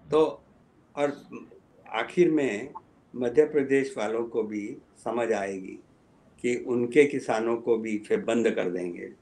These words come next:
लोग। तो मतलब, अपने आप, अगर सारी दुनिया गलत करे,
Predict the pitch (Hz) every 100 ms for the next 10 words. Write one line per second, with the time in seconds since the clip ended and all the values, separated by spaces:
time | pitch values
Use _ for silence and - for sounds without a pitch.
0 | 95 95 92 _ _ - - 156 160 -
1 | 143 143 170 185 170 170 - _ _ _
2 | 156 185 175 143 135 175 180 170 175 165
3 | 123 127 135 - 135 123 107 117